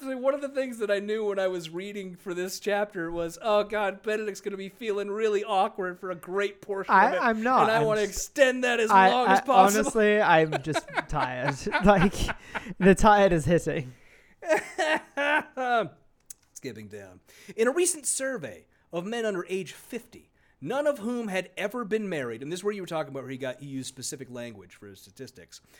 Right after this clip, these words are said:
Speaker 1: "twenty-nine percent reported that they had not been on a single date in the last year. Among that cohort, pornography use was significant. Thirty-three percent said they had used it in the last day.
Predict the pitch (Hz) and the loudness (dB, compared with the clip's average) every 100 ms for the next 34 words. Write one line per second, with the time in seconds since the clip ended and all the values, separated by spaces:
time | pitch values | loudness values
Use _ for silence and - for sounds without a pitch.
0 | _ - - - _ - 254 339 349 294 | _ -20 -20 -20 _ -2 2 2 0 -4
1 | 269 269 269 240 180 147 156 107 143 135 | -4 -4 -4 -6 -6 -6 -6 -8 -12 -6
2 | 202 196 156 156 175 180 139 151 220 165 | -2 -2 -4 -8 -6 -6 -6 -6 -8 -8
3 | 170 185 165 123 - 196 208 208 156 160 | -8 -6 -6 -8 -8 -8 -6 -8 -6 -8
4 | 160 123 113 104 131 131 - 113 82 _ | -8 -12 -14 -12 -12 -12 -16 -18 -20 _
5 | _ _ - - 170 254 311 285 285 240 | _ _ -14 -6 -4 -2 -4 -2 -4 -4
6 | 247 247 151 123 - _ - 202 226 240 | -6 -6 -6 -12 -14 _ -8 -6 -6 -6
7 | 214 226 214 175 190 214 - 143 127 - | -8 -8 -10 -10 -12 -12 -10 -8 -8 -12
8 | 131 190 220 - - _ _ - 254 254 | -12 -10 -10 -12 -20 _ _ -2 -2 -2
9 | 170 - 196 320 - 147 - 92 - - | -14 -14 -8 -8 -8 -10 -10 -12 -14 -14
10 | 160 135 123 127 180 175 175 135 113 139 | -8 -6 -6 -10 -16 -12 -12 -12 -10 -10
11 | 147 - 120 80 | -12 -14 -16 -16